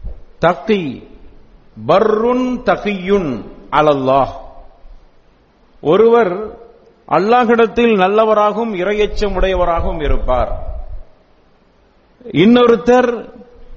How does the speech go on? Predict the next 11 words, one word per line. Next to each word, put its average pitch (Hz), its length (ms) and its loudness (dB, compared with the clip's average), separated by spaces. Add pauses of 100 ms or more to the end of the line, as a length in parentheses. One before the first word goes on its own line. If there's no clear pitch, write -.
(640)
இஸ்லாத்துக்கு 240 680 0 (100)
புறமான 220 640 2 (120)
காரியங்கள் 208 600 -2 (120)
செய்கிற, 190 280 -2 (220)
பாவம் 202 460 2
செய்கிறவராக 165 540 -2 (100)
இருப்பார். 107 360 -10 (1000)
வேண்டுமானால் 233 760 0
இப்படி 233 320 0
பிரித்துக் 202 400 -2
கொள்ளலாம். 131 380 0